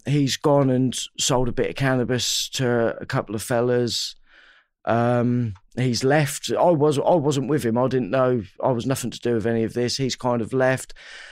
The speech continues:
Later on at no-, at home that night, they're phoning him up saying that he's ripped them off. They couldn't find it. My brother's saying he left it there. They couldn't find it. There was all confusion because they tried to pay him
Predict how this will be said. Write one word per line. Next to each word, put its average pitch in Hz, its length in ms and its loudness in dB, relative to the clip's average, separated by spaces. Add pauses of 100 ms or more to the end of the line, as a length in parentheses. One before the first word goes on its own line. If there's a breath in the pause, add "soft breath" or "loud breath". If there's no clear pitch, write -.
(180 loud breath)
Later 135 500 2
on 143 160 4
at - 160 -2 (300)
no-, 151 400 2 (120)
at 135 200 2
home 151 360 4
that 123 220 0
night, 147 540 2 (200)
they're 135 240 -2
phoning 127 460 0
him 123 160 2
up 131 220 0
saying 127 300 0
that 107 120 -2
he's 110 160 -6
ripped - 240 -4
them 117 140 0
off. - 500 -2
They 110 280 -2 (220)
couldn't 113 320 -2
find 123 320 0
it. 107 60 -4
My 107 140 -2
brother's 110 360 -2
saying 113 360 0
he 107 80 -2
left 120 320 -4
it - 100 -8
there. 120 320 0
They 113 220 -2
couldn't 117 380 -10
find 120 380 -4
it. 120 220 -2 (600 soft breath)
There 110 120 0
was 113 140 0
all 127 100 0
confusion 131 800 0
because 127 240 -2
they 117 160 -2
tried 123 280 -2
to 110 80 -8
pay 120 440 -2
him 117 320 -2